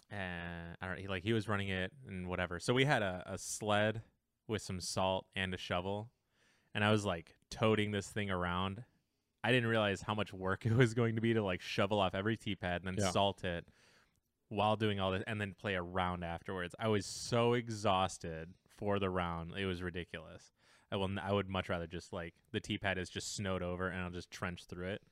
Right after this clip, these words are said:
Speaker 2: Yeah.
Speaker 1: But even still, like, winter golf is so, it's not hard, but it's hard because you wanna play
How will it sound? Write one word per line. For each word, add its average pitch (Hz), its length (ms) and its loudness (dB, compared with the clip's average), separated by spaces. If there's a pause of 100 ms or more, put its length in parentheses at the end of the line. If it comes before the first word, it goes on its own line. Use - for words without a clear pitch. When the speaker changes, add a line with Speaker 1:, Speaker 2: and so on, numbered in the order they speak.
(180)
Speaker 2:
Yeah. 95 220 2
Speaker 1:
But 104 140 2
even 101 200 2
still, 90 440 -4
like, 82 260 -8 (1120)
winter 120 340 2
golf 98 440 2
is 92 180 -6
so, 95 800 -2 (1900)
it's - 180 -10
not 113 220 2
hard, 101 340 2
but 98 140 -2
it's 90 100 -8
hard 90 380 0
because 92 560 -4
you 101 180 -2
wanna 101 220 0
play 87 500 -2